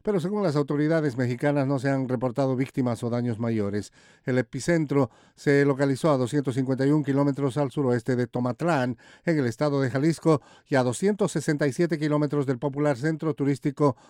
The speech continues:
de Puerto Vallarta. El vicepresidente de Estados Unidos, Joe Biden, llegó a Ankara, Turquía, en una visita de dos días durante la que se espera presione a la nación para que haga más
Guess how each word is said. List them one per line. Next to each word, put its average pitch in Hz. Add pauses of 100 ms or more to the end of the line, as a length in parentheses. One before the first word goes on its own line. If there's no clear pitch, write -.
(120)
de 113
Puerto 139
Vallarta. 131 (760)
El 170
vicepresidente 170
de 160
Estados 190
Unidos, 202
Joe 170
Biden, 208
llegó 175
a 175
Ankara, 190
Turquía, 170
en 165
una 165
visita 151
de 147
dos 147
días 170
durante 147
la 147
que 151
se -
espera 143 (380)
presione 165
a 135
la 139
nación 156 (320)
para 170
que 175
haga 160
más 165